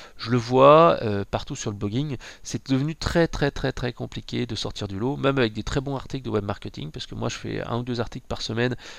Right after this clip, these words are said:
et, euh, ben, souvent c'est du bon contenu, hein, c'est pas du contenu de merde comme on le voit dans, dans beaucoup de, de, de blogs.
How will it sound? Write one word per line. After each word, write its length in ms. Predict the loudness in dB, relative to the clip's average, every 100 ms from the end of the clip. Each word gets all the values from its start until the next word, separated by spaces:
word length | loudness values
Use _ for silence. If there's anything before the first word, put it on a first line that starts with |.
| -12
et, 320 | 0 6 6 6
euh, 240 | 0 -2
ben, 120 | -2 -4
souvent 260 | -4 -4
c'est 140 | -4 -6
du 40 |
bon 140 | -6
contenu, 380 | -4 -4 -4 -2
hein, 180 | 0 0
c'est 140 | -4
pas 160 | -6 -6
du 100 | -6
contenu 300 | -10 -10 -8
de 40 |
merde 200 | -4 -4
comme 160 | -6 -10
on 80 | -8
le 40 |
voit 140 | -6 -4
dans, 200 | -6 -8
dans 100 | -8
beaucoup 300 | -10 -10 -10
de, 460 | -8 -8 -8 -10 -12
de, 400 | -14 -14 -14 -10
de 100 | -2
blogs. 380 | 2 4 4